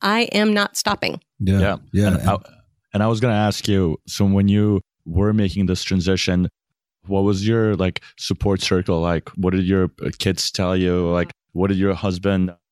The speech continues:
Speaker 3: like, do you guys have conversations in dinner about maybe you getting rejected from a, an application, or, like, how did that play out for you?
Speaker 1: I wasn't necessarily the topic of dinner table conversation, <laughs> but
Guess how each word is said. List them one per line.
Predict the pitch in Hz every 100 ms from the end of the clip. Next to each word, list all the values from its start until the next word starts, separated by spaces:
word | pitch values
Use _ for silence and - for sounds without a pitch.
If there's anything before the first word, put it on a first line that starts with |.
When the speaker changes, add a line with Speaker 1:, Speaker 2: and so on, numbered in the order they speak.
| _
Speaker 3:
like, | 98 - _ _ _
do | 98
you | 98
guys | 98 92
have | 95
conversations | 101 95 85 90 - 87
in | 85
dinner | 80 104 101 101
about | 90 90 90 90 - _ _
maybe | 90 90 87 -
you | - 95
getting | 90 95
rejected | 95 90 98 92 98 87
from | 95 95
a, | 92 87
an | - 95
application, | 95 95 101 92 -
or, | 87 82
like, | 78 82 _ _ _
how | -
did | 98 95
that | 90
play | - 90
out | 85 85
for | -
you? | 76 76 - _ _ _ _ _ _ _ _ _ _ _ _
Speaker 1:
I | 240
wasn't | 302 302 247
necessarily | 226 240 214 226 220 208
the | 180
topic | 185 202 196 190
of | 180
dinner | 170 185
table | 190 220 214
conversation, | 247 240 254 - 269 262 285 320 - 330 - 359 - 240
<laughs> | - _ _ _ 226 175
but | 262 262 202 - -